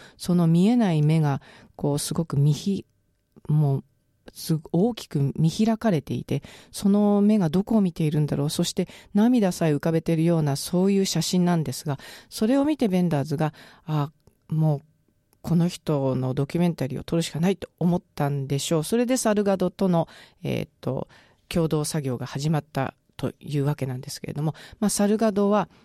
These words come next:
そうやってアフリカの、えー、まあ、アフリカでは未だにこう、えーと、部族とか民族の抗争があり、それで、えーと、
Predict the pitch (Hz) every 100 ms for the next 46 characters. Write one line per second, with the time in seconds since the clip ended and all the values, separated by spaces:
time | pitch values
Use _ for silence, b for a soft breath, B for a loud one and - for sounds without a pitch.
0 | b - - 190 185 170 - 180 175 202
1 | 208 220 214 202 196 196 190 - _ -
2 | 196 185 156 - 143 139 151 143 - 160
3 | 190 196 196 165 147 175 202 208 190 -
4 | 175 165 165 - - - - 151 147 170
5 | 165 - - 135 139 160 143 135 - 131
6 | 135 - - 190 - 165 151 151 147 143
7 | - - 160 139 - 151 - 156 151 156
8 | B B B _ 175 - - _ - 127
9 | 123